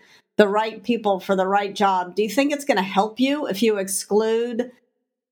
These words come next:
seventy percent of humanity <laughs> from your consideration set? Like, of course not. Of course you wanna make sure that you're looking at the biggest possible candidate pool. If you manage to s-,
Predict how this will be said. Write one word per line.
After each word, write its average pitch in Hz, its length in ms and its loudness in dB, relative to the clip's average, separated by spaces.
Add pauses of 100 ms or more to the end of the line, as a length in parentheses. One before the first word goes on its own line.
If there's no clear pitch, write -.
(100)
seventy 226 400 2
percent 208 480 -2
of 190 100 -2
humanity 208 680 0
<laughs> - 120 -4
from 190 220 -4 (120)
your 285 160 4
consideration 247 800 0
set? 277 260 0
Like, 262 160 -4
of 277 140 -4
course 427 320 2
not. 226 260 0 (480)
Of 202 80 -4
course 349 300 4
you 262 100 0
wanna 220 220 0
make 208 240 0
sure 214 300 0
that 185 280 0
you're 180 500 0 (120)
looking 208 520 0
at 190 260 0
the 190 60 0
biggest 190 420 -2
possible 185 520 0
candidate 175 640 -2
pool. 170 380 -2 (300)
If 214 180 4
you 269 240 0
manage 277 680 -2
to 240 140 0
s-, - 280 -4